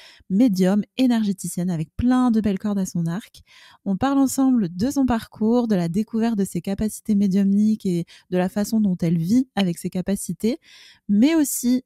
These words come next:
du sujet de la reliance avec ses guides de lumière. Sophie nous partage ses précieux conseils pour développer son intuition et quelques astuces pour réussir à recevoir en conscience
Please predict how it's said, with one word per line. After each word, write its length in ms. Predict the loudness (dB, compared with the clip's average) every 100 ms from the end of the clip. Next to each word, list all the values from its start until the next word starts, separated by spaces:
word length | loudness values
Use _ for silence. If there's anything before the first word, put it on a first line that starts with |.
| -4
du 240 | -2 -2
sujet 560 | -2 -2 -2 2 0 0
de 140 | -2
la 160 | 0 -2
reliance 640 | -2 0 2 2 -2 -4
avec 180 | -2 -4
ses 160 | -4 -6
guides 240 | -2 0
de 100 | 2
lumière. 540 | 2 2 -2 -4 -10 _ _ _ _ _ _ _
Sophie 400 | -2 0 0 2
nous 140 | 2
partage 340 | 2 0 -2 -2
ses 160 | -2
précieux 400 | -4 -2 -2 -2
conseils 380 | 2 2 4 0
pour 180 | 2 2
développer 400 | 4 4 4 2
son 240 | 0 -2
intuition 720 | 0 -2 -4 -8 -2 0 0 -4
et 80 | -10
quelques 400 | -4 -2 2 2
astuces 420 | 2 -2 -8 -10
pour 180 | -4 -2
réussir 480 | 0 0 0 -4 -2
à 120 | -2
recevoir 760 | 0 -2 0 -2 0 -2 -2 -6
en 120 | -4
conscience 640 | -2 -4 -2 -4 -4 -6